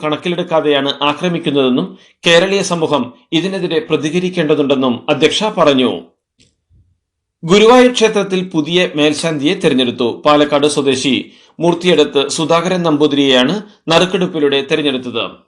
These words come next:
ഗുരുവായൂർ ക്ഷേത്രത്തിൽ ഒക്ടോബർ ഒന്ന് മുതൽ ആറു മാസത്തേക്കാണ് കാലാവധി.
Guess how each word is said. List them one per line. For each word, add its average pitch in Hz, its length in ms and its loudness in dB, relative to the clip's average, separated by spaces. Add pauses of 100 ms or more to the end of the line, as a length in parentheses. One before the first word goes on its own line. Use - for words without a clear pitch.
(440)
ഗുരുവായൂർ 202 400 6
ക്ഷേത്രത്തിൽ 180 600 -4
ഒക്ടോബർ 165 540 -2
ഒന്ന് 147 240 0
മുതൽ 143 340 -2
ആറു 151 260 0
മാസത്തേക്കാണ് 143 720 -2
കാലാവധി. 123 640 2